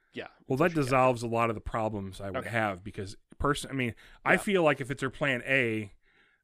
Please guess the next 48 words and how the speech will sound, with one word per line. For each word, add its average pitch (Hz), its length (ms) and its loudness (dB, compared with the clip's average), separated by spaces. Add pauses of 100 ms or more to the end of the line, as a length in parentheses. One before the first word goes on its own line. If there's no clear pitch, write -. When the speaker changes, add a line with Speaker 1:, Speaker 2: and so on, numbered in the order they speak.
Speaker 2:
that's, - 320 -8 (1700)
it's - 140 -6
so 180 240 4
hard 156 260 4
to 135 60 -2
calculate. 107 720 -2 (240)
Speaker 1:
Yeah, 151 220 0 (180)
I 123 100 -4
agree 104 260 -10
with - 120 -20
that. - 180 -20
Speaker 2:
That 127 180 0
there's 131 160 0
so 175 180 0
many 170 160 2
things 151 280 0
that 127 80 -6
could 123 120 -4
happen 120 520 0 (100)
that's 123 220 -6
not 131 280 0
that. 110 360 2 (120)
Speaker 1:
Yeah. 95 200 -4 (580)
Speaker 2:
You 147 100 -8
know, 127 80 -4
that 131 140 2
Speaker 1:
I 175 60 6
totally 135 380 2
agree. 104 240 -12
Speaker 2:
that 120 100 -2
I, 120 260 2
I 131 60 6
did, 131 200 -2
I 113 80 -4
found 131 200 0
that, 110 100 -2 (180)
but 131 180 -2
I 147 40 -4
mean, 151 140 4
if 147 140 -2
you 180 140 2
interpret 160 380 2
it 131 40 0
a - 20 0
little 123 180 -2
different, 131 280 -4
that's 123 160 0
interesting. 98 460 -8